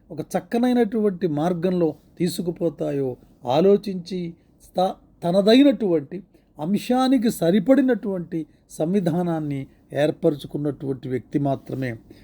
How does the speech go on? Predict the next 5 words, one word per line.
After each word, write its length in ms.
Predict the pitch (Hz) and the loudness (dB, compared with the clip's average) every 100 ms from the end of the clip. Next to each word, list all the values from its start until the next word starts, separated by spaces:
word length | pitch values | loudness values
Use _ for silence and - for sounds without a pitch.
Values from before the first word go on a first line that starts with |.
| - _ _ | -20 _ _
విశ్లేషణాత్మక 1080 | 165 165 190 214 208 196 180 170 - 160 147 135 127 - _ - - _ _ - - | -2 0 6 6 6 2 0 -2 -4 -8 -4 -4 -4 -12 _ -20 -20 _ _ -18 -2
విమర్శకుడుగా, 880 | 160 220 - 247 - 175 160 147 143 - _ - | 4 6 6 2 0 0 2 0 0 -10 _ 0
సహేతుకంగా 840 | 208 175 262 269 214 226 202 190 | 4 8 8 6 0 -4 -4 -2
విమర్శించేటటువంటి 1080 | 170 170 165 180 151 165 143 139 - 135 120 | -2 -4 -6 -10 -10 -10 -12 -10 -8 -8 -4
వ్యక్తిగా 520 | 127 110 147 131 123 | -4 -4 -2 0 -2